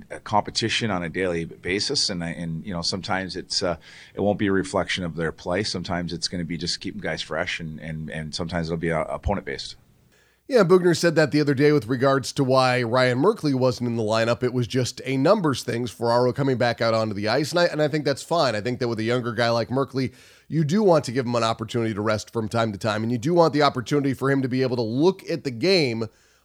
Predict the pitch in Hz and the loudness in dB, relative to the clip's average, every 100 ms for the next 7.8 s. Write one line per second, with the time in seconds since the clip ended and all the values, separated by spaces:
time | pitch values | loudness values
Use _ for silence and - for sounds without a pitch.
0 | _ 139 160 160 147 143 143 135 127 127 | _ 2 2 2 0 2 4 2 0 -4
1 | 120 131 123 127 131 131 113 - 135 135 | 0 -2 0 0 0 0 -4 -2 0 2
2 | 123 104 117 117 127 143 220 - 110 - | 0 0 -2 0 -2 0 0 0 -6 -8
3 | - 127 190 226 175 147 - _ _ 131 | -6 -4 -2 0 -2 -4 -8 _ _ -4
4 | 139 160 143 151 120 139 113 139 110 131 | 0 0 0 -2 0 -2 0 -4 0 0
5 | - 110 85 123 85 98 107 98 127 131 | 0 -4 0 0 0 -2 -2 0 -2 -2
6 | 117 127 127 113 117 101 123 139 - - | 0 2 2 2 -2 -2 2 2 0 -6
7 | 151 139 127 117 131 139 147 - | -2 0 0 0 2 4 4 0